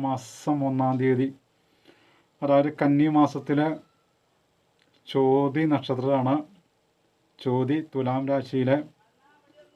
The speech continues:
ധാവണത്തിൽപ്പെട്ട പൂർണ്ണ നക്ഷത്രമാണ്.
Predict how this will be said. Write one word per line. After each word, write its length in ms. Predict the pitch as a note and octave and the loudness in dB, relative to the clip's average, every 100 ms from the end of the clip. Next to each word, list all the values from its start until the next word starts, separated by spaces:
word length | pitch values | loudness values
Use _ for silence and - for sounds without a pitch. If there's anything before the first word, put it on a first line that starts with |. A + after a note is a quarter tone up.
| _ _ A#2+ A2 | _ _ -12 -6
ധാവണത്തിൽപ്പെട്ട 680 | A#2+ B2 B2+ B2+ C3 C3+ C3+ C#3+ C#3 | 0 0 0 -2 -4 -4 -2 -4 -2
പൂർണ്ണ 400 | B2+ B2+ C3 C#3 | -2 -2 0 0
നക്ഷത്രമാണ്. 680 | B2 - A#2+ C3 B2+ B2 B2+ | -2 -6 -6 -4 -2 -2 -2